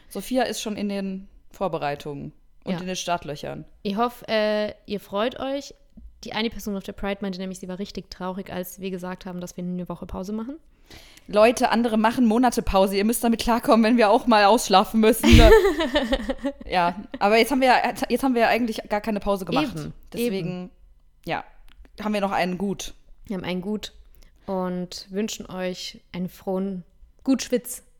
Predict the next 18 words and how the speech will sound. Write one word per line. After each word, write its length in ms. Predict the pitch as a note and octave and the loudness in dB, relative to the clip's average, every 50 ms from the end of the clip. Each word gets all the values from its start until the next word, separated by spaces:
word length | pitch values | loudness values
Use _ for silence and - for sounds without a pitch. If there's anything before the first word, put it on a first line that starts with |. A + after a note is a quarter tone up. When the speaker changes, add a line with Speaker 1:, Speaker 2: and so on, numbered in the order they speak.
| _ _ - - - | _ _ -20 -20 -16
Speaker 1:
Genau. 380 | - F#3+ E3 D3+ C#3 C#3 C#3+ D#3 - _ _ - - - - - - - - _ _ - _ _ - - | -12 -10 -8 -8 -8 -10 -12 -14 -18 _ _ -20 -20 -20 -20 -20 -20 -20 -20 _ _ -20 _ _ -14 -4
Liken, 340 | - A#3 A#3+ B3 A3 A#3 A3 | 2 2 2 2 2 0 -2
teilen, 340 | G#3+ A3+ G#3 G#3 G#3 G3 G3 | 0 2 2 4 2 2 0
kommentieren, 680 | G#3 A#3 G3 F3+ F3+ - - A3+ A#3 A3 G#3+ G#3+ G3+ | -2 -2 -2 -2 -4 -4 0 2 2 2 2 2 0
Glocken 680 | F#3 G#3 G3 F#3+ - G#3 F#3+ F#3+ F#3+ F#3+ F#3 - - - - | 0 2 0 0 0 -2 -4 -2 -2 -4 -6 -8 -10 -8 -2
anmachen, 760 | - E3 F#3+ F#3 F3+ F3+ F3 E3+ E3+ F#3 F#3+ F3 F3+ F3 | 0 0 0 0 0 2 2 0 0 0 -4 -4 -4 -2
was 140 | F3 F3+ - | -4 -4 -2
weiß 220 | - D#3+ E3 - F#3+ | -2 -4 -4 -4 -6
ich, 160 | F3 - - | -8 -6 -4
was 120 | E3+ D#3+ | -4 -4
man 120 | D#3+ E3 F3+ | -4 -6 -6
noch 120 | F#3+ F#3 | -6 -6
alles 200 | G3+ F#3 F3 F3+ | -6 -6 -4 -4
machen 140 | F#3 F3 F#3+ | -2 0 0
Speaker 2:
Weiter 120 | G3 G3 | 0 0
Speaker 1:
kann. 100 | G3 F#3+ | -2 -2
Speaker 2:
verschicken, 380 | F3 - G3+ F#3 - F#3 F3+ F3+ | -4 -4 -6 -8 -8 -8 -8 -8
Insta-Story, 880 | F#3+ G#3 F#3+ - F#3+ F3 - - F3+ F3 F3 F3 E3+ E3+ E3+ F3 F3 | -8 -8 -8 -6 -8 -10 -10 -10 -10 -8 -6 -6 -6 -6 -6 -8 -8